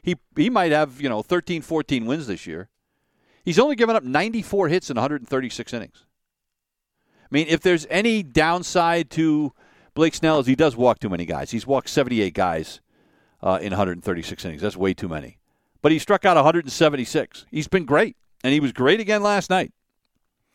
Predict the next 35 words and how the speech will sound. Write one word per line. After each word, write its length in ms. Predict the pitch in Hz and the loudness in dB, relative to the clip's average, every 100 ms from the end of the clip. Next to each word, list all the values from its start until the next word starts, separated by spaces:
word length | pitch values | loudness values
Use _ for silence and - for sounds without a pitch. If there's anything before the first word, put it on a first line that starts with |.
| _ _ _ _ _ - | _ _ _ _ _ -2
Uh, 240 | 104 110 107 | 2 2 2
the 100 | 127 | 2
only 140 | 180 | 0
big 200 | 135 170 | 0 -2
mistake 380 | 156 - 160 156 | -2 -2 -2 0
he 80 | 151 | 0
made 180 | 151 | 2
last 280 | 147 147 135 | 2 0 0
night, 160 | 160 120 | -2 2
Ryan 240 | 135 135 | 0 2
Mountcastle, 720 | 135 135 - 107 - 101 87 _ - | 0 0 0 0 0 -6 -6 _ -8
uh, 520 | 95 92 90 90 85 | -4 -2 -2 -4 -6
with 260 | 95 98 | -4 -4
a, 220 | 101 98 95 | 0 0 0
a 100 | 87 | 0
home 240 | 117 110 | 0 0
run 160 | 113 95 | -2 -2
with 140 | 80 | -4
one 180 | 98 107 | -2 0
out 120 | 104 | -2
in 40 | |
the 80 | - | -4
sixth 300 | - 92 - | -12 -12 -10
inning. 180 | 87 73 _ _ _ _ _ _ _ _ _ _ _ _ _ _ _ _ _ _ _ _ _ | -10 -12 _ _ _ _ _ _ _ _ _ _ _ _ _ _ _ _ _ _ _ _ _
And 100 | - | -16
it 60 | 76 | 0
made 180 | 123 135 | 4 4
it 100 | 104 | 2
a 60 | |
three 200 | 95 131 | 0 -2
two 140 | - 113 | 0 0
game 240 | 107 113 | 0 0
at 60 | 80 | -2
the 60 | 80 | -6
time. 360 | 90 65 - | -6 -6 -12